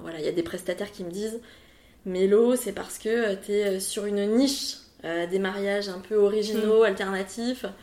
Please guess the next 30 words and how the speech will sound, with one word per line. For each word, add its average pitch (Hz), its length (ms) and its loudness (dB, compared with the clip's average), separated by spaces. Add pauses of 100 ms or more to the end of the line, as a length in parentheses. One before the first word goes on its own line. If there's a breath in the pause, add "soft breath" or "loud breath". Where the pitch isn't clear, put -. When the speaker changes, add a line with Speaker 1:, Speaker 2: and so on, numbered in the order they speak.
(500 loud breath)
Speaker 1:
Euh, 175 260 2
les 196 160 4
gens 214 160 0
veulent 175 180 0
pas 170 120 -4
ça, 226 580 0
ils 202 80 -2
sont 170 200 -8
pas 196 300 -4
encore 190 300 -6
prêts - 300 -4
à 185 100 -2
ça. 202 320 -2 (160)
Euh, 170 580 -6 (520 loud breath)
en 202 120 -4
Angleterre, 202 540 0
très - 160 -8
bien, 202 300 -4
aux 226 60 -4
États-Unis, 190 500 -6
très - 160 -12
bien, 185 260 -10
Australie, 190 380 -10
très 185 180 -18
bien. 196 140 -10
Par 202 160 -16
contre, 202 200 -14
en 160 60 -16
France, 214 340 -14
euh, 156 320 -12